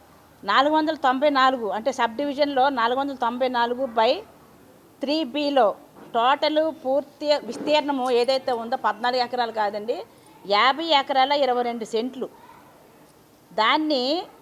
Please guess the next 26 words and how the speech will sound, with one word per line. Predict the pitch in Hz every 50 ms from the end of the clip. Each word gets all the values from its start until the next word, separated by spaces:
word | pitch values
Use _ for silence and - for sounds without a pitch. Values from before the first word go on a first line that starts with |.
| -
మంచెల్ల | 214 220 220 240 269 269 - 349 330 330 320 311
వెంకట | 262 254 240 247 240 311 294 311
శ్రీనివాసరావు | 302 - 262 269 277 285 285 285 269 - 277 269 269
గారి | 254 262 254
తండ్రి | 247 - 233 240 269 262 269 226 - - - 180
రంగారావు | 185 202 214 233 254 285 277 277 262 247 247
గారు | 240 240 220 214 - - 214
చనిపోయారు. | 220 226 247 254 233 220 208 214 220 247 330 403 - - - - - - - - - - -
వాళ్ళకి | 190 208 233 262 277 285 277 - 311 339
పద్నాలుగు | 330 - 247 247 226 247 277 277 269 262
ఎకరాలు | 247 247 254 285 294 294 262
ఒక్కొక్కరు, | 240 220 247 262 - - 277 269 269 - - -
ఆ, | - 214 214 214 214 208 202 190 - - -
వాళ్ళది | 202 214 233 254 277 320
పద్నాలుగు | - 240 226 214 233 254 254 247 233
ఎకరాలు | 226 220 - 233 220 214 208 196
అయితే | 196 190 - 226 247 330 440 - - - - - - - - -
ఒక్కొక్కరికి | 208 233 262 294 285 - 311 311 277 320
మనకు | 320 294 269 254 240 240
పద్నాలుగు, | 226 233 220 214 214 247 247 254 247 247 240 226 214 208 208
మాకు | 214 220 240 - - 262 269 311 320
ఏడు | 269 262 262 277 269
ఎకరాలని | 254 247 - 294 302 294 294 294 277 294 339 381 453 - - -
అతను | 214 226 262 247
ఏం | 254 269 285
చేశాడంటే, | 285 285 277 - 277 262 247 226 226 220 262 302 392 466